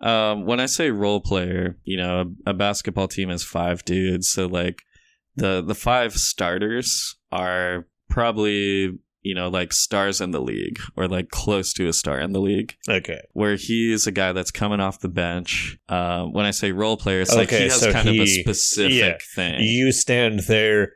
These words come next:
Speaker 2: for five minutes while this guy
Speaker 1: <laughs>
Speaker 2: runs around and, uh, gets all of the likes.
Speaker 1: Yeah, pretty much. And his role, Luke Cornett, he's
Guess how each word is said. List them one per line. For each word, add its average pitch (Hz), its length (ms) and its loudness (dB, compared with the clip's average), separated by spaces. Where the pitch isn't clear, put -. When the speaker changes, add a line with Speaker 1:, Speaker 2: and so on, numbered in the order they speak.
Speaker 2:
for - 240 0
five 101 400 4
minutes 95 380 2
while 98 180 4
this 104 160 2
guy 98 200 2
Speaker 1:
<laughs> - 20 0
Speaker 2:
runs 95 280 -2
around 90 320 0
and, 87 280 -4
uh, 85 320 0
gets - 340 0
all 95 240 2
of 90 100 -4
the - 100 0
likes. 82 560 -2
Speaker 1:
Yeah, 101 340 0
pretty 98 240 -4
much. 71 520 -4
And 98 400 -2
his 143 280 -2
role, 95 580 2
Luke 113 280 0
Cornett, 92 600 -2
he's - 600 0